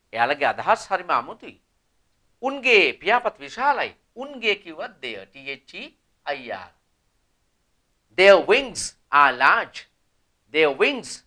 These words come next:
are large. පටලව ගන්න එපා. අපි ඉගෙන ගත්තේ මෙන්න මේ අයි ටී එස් එක. ඔයා මෙන්න මෙහෙම අයි ටී එස් apostrophe එකක් දාලා ලිව්වොත් ඒ කියන්නේ it is. එහෙම නැත්නම් it has කියන එක.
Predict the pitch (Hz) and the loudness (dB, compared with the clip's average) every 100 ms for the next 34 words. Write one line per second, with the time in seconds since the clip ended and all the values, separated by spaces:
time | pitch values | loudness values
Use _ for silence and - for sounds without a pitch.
0 | - 131 135 131 147 196 147 - _ _ | -2 2 4 4 2 2 -6 -16 _ _
1 | _ _ _ _ 165 185 202 180 170 165 | _ _ _ _ 0 2 -2 0 -2 -2
2 | 196 214 190 160 160 185 226 180 175 175 | -2 -2 -4 -10 -6 -8 -8 -10 -10 -6
3 | 185 156 131 123 107 95 - _ _ _ | -2 0 -2 -10 -20 -20 -20 _ _ _
4 | _ _ _ _ _ _ _ _ 175 233 | _ _ _ _ _ _ _ _ -2 0
5 | 254 208 226 214 196 233 214 185 175 147 | 0 -2 -8 -6 -2 2 2 2 -6 -18
6 | 143 - - 156 196 202 208 190 196 185 | -18 -18 -20 -6 -4 -4 -6 -2 -2 4
7 | 135 160 185 185 185 196 _ 156 160 170 | 6 6 4 -4 -14 -16 _ -12 -10 -6
8 | 165 185 240 - _ _ _ _ _ _ | -8 -8 -18 -20 _ _ _ _ _ _
9 | _ _ _ _ 233 233 _ 220 202 135 | _ _ _ _ -12 -12 _ -14 -12 -12
10 | - - _ _ _ _ _ 160 160 170 | -16 -20 _ _ _ _ _ -18 -12 -12
11 | - 247 - 190 190 160 151 135 - 101 | -10 -12 -12 -16 -8 -2 0 -2 -12 -20
12 | 92 _ | _ _